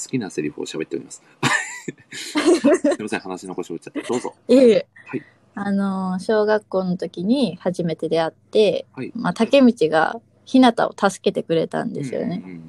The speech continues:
Speaker 1: ん。
Speaker 2: で、その時のセリフなんですけど、
Speaker 1: はい。
Speaker 2: 「君は負けるって分かってて、助けに来てくれたんだよ。勝てる人より
Speaker 1: あー。
Speaker 2: 百倍すごいよ。」
Speaker 1: あー。
Speaker 2: 「あの日、ひなは君に恋をしました。」
Speaker 1: うわー、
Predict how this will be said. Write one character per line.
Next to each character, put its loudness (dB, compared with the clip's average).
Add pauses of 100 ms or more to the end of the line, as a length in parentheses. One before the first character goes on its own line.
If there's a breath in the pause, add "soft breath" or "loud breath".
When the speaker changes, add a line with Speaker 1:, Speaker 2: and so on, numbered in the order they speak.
Speaker 1:
ん。 -16 (760)
Speaker 2:
で、 6
そ 4
の 4
時 4
の -2
セ 2
リ 2
フ -2
な 0
ん -4
で -4
す -10
け -4
ど、 4
Speaker 1:
は -6
い。 -14 (520)
Speaker 2:
「君 6
は 6
負 0
け 2
る 4
っ 4
て -2
分 0
か -2
っ -6
て -6
て、 -2 (180)
助 -6
け 0
に -4
来 -16
て -4
く -4
れ 0
た -4
ん -6
だ -2
よ。 0 (300)
勝 2
て 8
る 6
人 -2
よ 2
り 0
Speaker 1:
あ -4
ー。 -16
Speaker 2:
百 2
倍 6
す 2
ご 6
い 2
よ。」 -2 (460)
Speaker 1:
あ -10
ー。 -20 (160)
Speaker 2:
「あ 4
の 2
日、 -2
ひ -6
な 0
は 0 (120)
君 6
に 4
恋 2
を -6
し -6
ま -2
し -18
た。」 0
Speaker 1:
う 4
わ 0
ー、 -18